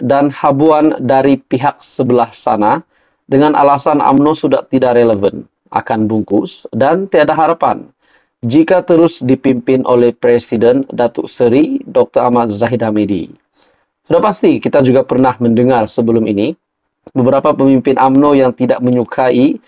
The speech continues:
kepimpinan Ahmad Zaid Hamidi sebagai Presiden umno. Pada akhirnya, contohnya Khairi Jamaluddin yang sering menekan Zahid Hamidi, sering mengkritik Zahid Hamidi, akhirnya beliau dipecat.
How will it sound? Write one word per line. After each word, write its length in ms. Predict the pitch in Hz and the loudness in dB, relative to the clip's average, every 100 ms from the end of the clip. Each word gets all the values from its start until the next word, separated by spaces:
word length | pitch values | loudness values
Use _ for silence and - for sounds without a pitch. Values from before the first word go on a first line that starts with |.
| _ _ _ | _ _ _
kepimpinan 720 | - 165 170 180 180 175 165 _ _ _ - | -2 0 2 2 2 2 -2 _ _ _ -4
Ahmad 320 | 131 127 120 | 0 0 0
Zaid 160 | 131 127 | 0 2
Hamidi 320 | 123 123 135 | 0 2 0
sebagai 400 | 143 123 120 113 | 0 0 2 2
Presiden 400 | 113 117 110 110 | 0 0 0 0
umno. 560 | 110 113 135 - - _ _ _ _ _ _ _ | 0 2 0 0 -6 _ _ _ _ _ _ _
Pada 240 | 131 123 | -2 -2
akhirnya, 400 | 120 131 123 95 | 0 0 0 -2
contohnya 560 | - 120 113 127 165 208 | -2 0 2 2 2 0
Khairi 400 | - 160 147 135 | 0 0 2 2
Jamaluddin 560 | 131 123 120 143 202 - _ _ _ - | 2 2 2 0 0 -6 _ _ _ -2
yang 400 | 147 143 135 - | 0 2 -2 -6
sering 800 | - - 165 196 233 143 - - | -12 -2 2 4 4 2 -2 -4
menekan 720 | 117 123 - 135 127 120 113 113 | 0 0 0 -2 0 -2 -2 -2
Zahid 320 | 107 117 113 | 0 0 0
Hamidi, 480 | 117 110 135 247 214 _ _ _ | 0 2 0 0 -8 _ _ _
sering 400 | - 143 147 147 | -2 2 4 2
mengkritik 400 | 131 139 135 135 113 | 2 0 0 -2 0
Zahid 240 | 135 127 | 0 2
Hamidi, 240 | 131 143 | 2 2
akhirnya 400 | 151 - 139 143 | 0 0 0 0
beliau 400 | 127 127 127 120 | 2 2 4 2
dipecat. 560 | 117 113 107 - 95 | 2 -2 -6 -4 -6